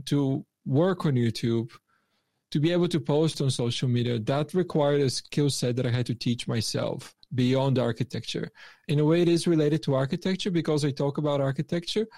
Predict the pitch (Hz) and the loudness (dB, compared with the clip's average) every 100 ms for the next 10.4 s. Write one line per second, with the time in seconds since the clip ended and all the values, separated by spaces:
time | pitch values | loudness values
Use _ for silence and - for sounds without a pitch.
0 | - - 147 143 139 170 180 185 160 160 | -12 -2 0 0 0 0 0 0 0 0
1 | 147 139 139 127 123 135 - - - - | 0 0 0 -2 -2 -4 -4 -8 -8 -2
2 | 160 160 - - 123 135 - - _ - | -2 0 -4 -4 -4 -4 -6 -10 _ -10
3 | 127 131 123 156 156 - 123 117 113 113 | -4 -2 2 2 2 0 0 0 -2 -4
4 | - - 117 131 - 123 120 123 _ _ | -6 -4 -2 -2 -2 -2 0 -4 _ _
5 | - - - - - - 123 101 - - | -10 -8 -6 -6 -8 -6 -4 -4 -8 -20
6 | - _ 175 220 160 101 _ _ 139 156 | -20 _ 0 0 0 -4 _ _ 0 0
7 | 135 165 175 220 208 180 151 151 147 175 | 2 0 0 2 2 0 2 2 2 0
8 | 170 - 135 131 139 - 143 139 135 120 | 0 0 0 0 -2 -2 -4 -2 -2 -2
9 | 139 135 139 135 147 160 - 120 123 120 | 0 0 0 0 0 -2 -2 -2 -2 -4
10 | - 135 135 131 | -8 -4 -2 -4